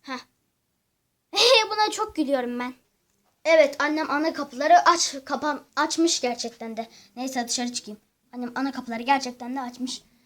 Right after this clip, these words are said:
Çıkayım. Evet, şunu izleyeyim.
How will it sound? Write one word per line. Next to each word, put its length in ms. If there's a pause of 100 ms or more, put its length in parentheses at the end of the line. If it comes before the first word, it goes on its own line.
(160)
Çıkayım. 320 (4000)
Evet, 240
şunu 380
izleyeyim. 480